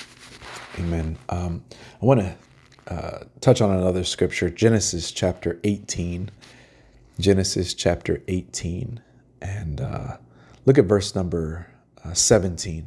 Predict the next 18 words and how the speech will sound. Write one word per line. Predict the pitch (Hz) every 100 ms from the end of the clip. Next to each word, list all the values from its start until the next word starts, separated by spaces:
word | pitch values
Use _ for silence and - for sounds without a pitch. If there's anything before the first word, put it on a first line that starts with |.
| 90
Genesis | 98 90 - 85 - -
eighteen, | 90 - - 78 87
verse | 82 80
seventeen. | - 92 82 82 - 98 95 - - - - - _ _ _ _ _ - _ _ _ _ _ - - _ _ _
And | 117 113
the |
Lord | 120 135 127
said, | - 98 95
"Shall | - - 131
I | 120
hide | 104 113 120 139 135
from | 123 -
Abraham | 104 101 92 95 92
that | 95 -
thing | - 110 107 104
which | 101 95
I | 90
do, | 82 87 90